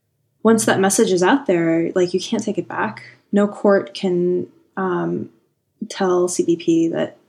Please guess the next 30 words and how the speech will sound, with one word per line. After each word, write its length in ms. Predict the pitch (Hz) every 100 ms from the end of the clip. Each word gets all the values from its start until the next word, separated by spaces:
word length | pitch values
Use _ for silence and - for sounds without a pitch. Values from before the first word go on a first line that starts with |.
| _ -
this 180 | -
is 100 | 180
not 140 | 175 165
okay. 480 | 175 - 202 214 226
I 60 |
mean, 240 | 233 277 277 _ _ _ _ -
actually 320 | 359 - 311
they 120 | 254
could, 340 | 240 190 214 208
but 120 | 175
it 60 | 175
would 140 | 170
be 80 | 175
really 440 | 180 170 170 165 - _ _ _ -
unusual. 720 | 180 185 208 170 - 214 - _ _ _ -
Uh, 200 | 180 170
and 340 | 180 180 175 - 185
who 100 | 208
knows 200 | 185 180
if 140 | 170 170
that 140 | 170
would 100 | 160
affect 320 | 160 160 165
them 140 | 202 156
in 100 | 151
any 140 | 135
way 360 | 147 147 190 - _
whatsoever. 720 | 165 180 - 175 190 - 208 - _ _ _ _ -
Um, 580 | 190 185 175 175 180 202 _ _ _
and 640 | 208 202 196 196 196 196